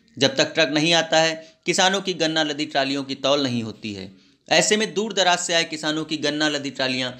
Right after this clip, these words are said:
न सिर्फ कई कई रोज तक क्रय केंद्र पर खड़ी रहती हैं, बल्कि उन्हें शीत लहरी के दौर में ट्रालियों के नीचे रातें भी गुजारनी पड़ती हैं। किसानों का यह भी कहना है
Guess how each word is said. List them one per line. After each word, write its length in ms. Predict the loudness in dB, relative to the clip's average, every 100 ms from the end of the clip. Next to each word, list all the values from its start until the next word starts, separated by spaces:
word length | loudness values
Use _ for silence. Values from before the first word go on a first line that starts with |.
| -18 _
न 120 | 0 2
सिर्फ 260 | 2 0 2
कई 140 | 2 2
कई 240 | 2 0
रोज 240 | 0 -2
तक 380 | -2 -2 -2 -6 -18 0
क्रय 160 | 2
केंद्र 260 | 2 0 -2
पर 120 | -4
खड़ी 300 | -4 -2 -2
रहती 360 | 0 -2 -4 -6
हैं, 320 | -6 -8 -14 -20 -2
बल्कि 320 | 2 4 2
उन्हें 160 | -2 -2
शीत 300 | -2 -4 -2
लहरी 240 | 0 -2
के 160 | -4 -2
दौर 220 | 0 0
में 260 | 0 -4 0
ट्रालियों 320 | 2 4 0
के 120 | -2
नीचे 280 | -4 -2 -2
रातें 360 | -2 -2 -2 -4
भी 80 |
गुजारनी 380 | -2 0 0 -2
पड़ती 340 | -6 -8 -10 -12
हैं। 180 | -12 -16 _ _ _ _
किसानों 360 | -2 2 4 2
का 100 | 4
यह 200 | 4 4
भी 140 | 2
कहना 320 | 0 0 0 0
है 300 | -2 -6